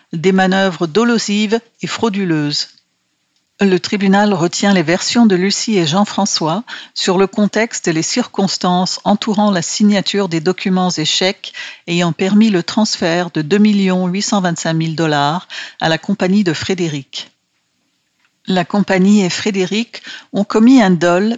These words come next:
permettant ainsi à Frédéric de s'approprier deux millions huit cent vingt-cinq mille dollars de la succession, somme qu'il n'aurait pu obtenir avec le consentement de Lucie et Jean-François.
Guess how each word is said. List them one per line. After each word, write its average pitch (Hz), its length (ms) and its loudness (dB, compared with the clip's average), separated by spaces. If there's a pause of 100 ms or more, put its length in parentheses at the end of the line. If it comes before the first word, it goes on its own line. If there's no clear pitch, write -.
permettant 214 460 4
ainsi 214 580 0
à 170 80 -4
Frédéric 202 640 -4
de 170 80 -4
s'approprier 190 1000 -4
deux 170 220 -2
millions 202 380 4
huit 196 100 0
cent 202 220 -2
vingt-cinq 175 300 -2
mille 165 180 -2
dollars 160 380 -2
de 160 80 -6
la 151 120 -4
succession, 170 720 -4 (520)
somme 247 400 4
qu'il 202 200 0
n'aurait 185 260 0
pu - 200 -4
obtenir 185 640 0
avec 156 260 -4
le 170 60 -4
consentement 185 600 -2
de 175 100 -2
Lucie 170 420 -4
et 185 100 0
Jean-François. 160 640 -4